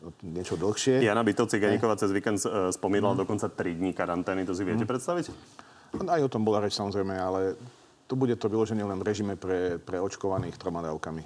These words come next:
Speaker 1: To znamená, že tam tie, e, tie karanténne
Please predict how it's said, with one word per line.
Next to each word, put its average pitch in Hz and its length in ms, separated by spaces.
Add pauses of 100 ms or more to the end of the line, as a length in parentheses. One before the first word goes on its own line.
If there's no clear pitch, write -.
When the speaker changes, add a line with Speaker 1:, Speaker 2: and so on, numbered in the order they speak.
(580)
Speaker 1:
To - 80
znamená, 90 320
že 85 240
tam 87 440 (200)
tie, 90 200 (180)
e, 85 580 (680)
tie 92 240 (1160)
karanténne 110 800